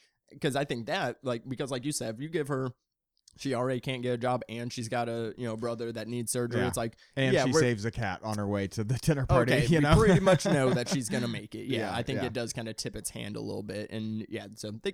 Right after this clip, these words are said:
Speaker 1: they maybe could have did without that part.
Speaker 2: Yeah, and I, you know, would have also, uh, enjoyed just spending some time with some of the other very talented actors in this film. Like I mentioned, John Hurd is, like, a, a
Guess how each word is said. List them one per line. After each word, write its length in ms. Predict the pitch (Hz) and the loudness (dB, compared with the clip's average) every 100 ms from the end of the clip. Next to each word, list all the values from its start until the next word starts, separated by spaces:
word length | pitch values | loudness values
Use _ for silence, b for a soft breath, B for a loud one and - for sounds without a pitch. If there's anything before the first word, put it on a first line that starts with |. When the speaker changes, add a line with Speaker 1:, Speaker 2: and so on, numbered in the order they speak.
| - | -6
Speaker 1:
they 120 | 214 | -10
maybe 320 | 208 202 143 | -6 -6 -6
could 140 | - 110 | -4 -6
have 100 | - | -6
did 160 | 104 - | -12 -12
without 300 | - - - | -14 -12 -12
that 180 | 101 | -10
part. 240 | - - - | -10 -10 -8
Speaker 2:
Yeah, 320 | 151 143 120 120 | 0 2 0 -2
and 180 | 139 139 | -4 0
I, 220 | 139 123 - 151 | 0 0 -4 -6
you 140 | 147 | -2
know, 140 | 127 | -2
would 340 | 117 117 127 156 | -4 -6 -2 -2
have 140 | 117 | 0
also, 520 | 104 - 110 101 101 107 | -4 -2 -2 -2 -4 -4
uh, 280 | 101 95 95 | -2 -2 -2
enjoyed 420 | 110 95 98 98 | -4 -2 -4 -4
just 140 | 101 - | -6 -6
spending 340 | 117 110 101 | -4 -4 -6
some 280 | - 104 98 | -6 -8 -8
time 360 | - 92 107 117 | -10 -8 -6 -4
with 200 | 107 - | -4 -6
some 220 | - 107 | -6 -4
of 140 | 101 95 | -4 -4
the 80 | |
other 200 | 98 101 | -4 -4
very 280 | 92 95 95 | -4 -4 -6
talented 420 | - 95 95 101 | -6 -8 -6 -6
actors 500 | 92 87 - 120 117 | -8 -10 -10 -10 -10
in 140 | 101 117 | -10 -8
this 140 | 117 | -8
film. 280 | - 117 110 | -6 -4 -4
Like 140 | 98 | -4
I 60 | 90 | -4
mentioned, 320 | 92 90 95 | -6 -6 -8
John 220 | 90 87 85 | -6 -8 -8
Hurd 320 | 98 104 101 | -6 -6 -6
is, 260 | 90 95 | -8 -8
like, 180 | 95 95 | -8 -8
a, 380 | 95 101 101 | -6 -4 -4
a 60 | 107 | -4